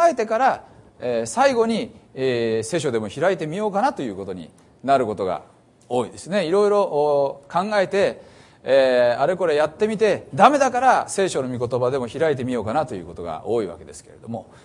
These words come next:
それでは順序が違うわけですね。信仰は聞くことに始まる。まず聖書の御言葉を開いて、えー、そして御言葉から、あー、学んでいこうと。え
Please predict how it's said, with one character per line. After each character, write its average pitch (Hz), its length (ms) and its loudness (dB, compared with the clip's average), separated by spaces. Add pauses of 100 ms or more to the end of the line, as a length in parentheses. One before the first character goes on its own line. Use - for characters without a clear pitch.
そ 208 140 4
れ 240 60 8
で 233 60 6
は 185 60 4
順 175 240 0
序 120 180 2
が 147 280 4
違 165 40 8
う 160 40 6
わ 147 120 4
け 113 60 -10
で - 80 -14
す - 120 -20
ね。 151 220 -14 (320)
信 190 360 -6
仰 190 140 0
は 170 140 6
聞 - 160 -12
く - 60 -18
こ 285 140 -2
と 302 100 -2
に 262 80 -2
始 117 240 -8
ま 67 60 -20
る。 - 60 -20 (760)
ま 220 140 6
ず 185 280 2
聖 139 180 -2
書 127 140 -6
の 101 80 -6
御 95 60 -10
言 95 320 -12
葉 90 80 -8
を 85 120 -12
開 160 280 -4
い - 20 -6
て、 - 100 -20 (560)
え 82 400 -10
ー、 - 20 -20
そ 151 120 -10
し - 100 -10
て 147 100 -4
御 151 240 -8
言 196 120 -4
葉 202 100 0
か 220 140 0
ら、 175 360 6
あ 82 240 -10
ー、 104 180 -8
学 180 180 0
ん 175 40 -4
で 165 340 -4
い 110 60 -14
こ 123 160 -2
う 90 60 -10
と。 - 80 -20 (800)
え 92 680 -8